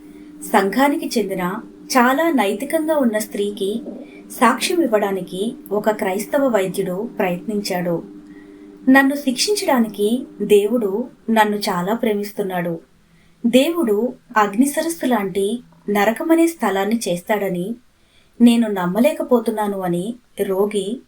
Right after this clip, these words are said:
సమాధానం ఇచ్చింది. మహిళ అస్వస్థతకు గురైంది మరియు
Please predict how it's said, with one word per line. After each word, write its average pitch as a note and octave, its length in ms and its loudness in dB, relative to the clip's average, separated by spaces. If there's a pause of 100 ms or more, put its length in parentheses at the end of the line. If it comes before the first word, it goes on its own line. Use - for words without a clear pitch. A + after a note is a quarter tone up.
(140)
సమాధానం A3+ 560 2
ఇచ్చింది. F3+ 540 -4 (1000)
మహిళ A3+ 560 2 (160)
అస్వస్థతకు B3 640 -2
గురైంది F3+ 640 -2 (240)
మరియు G3 500 -4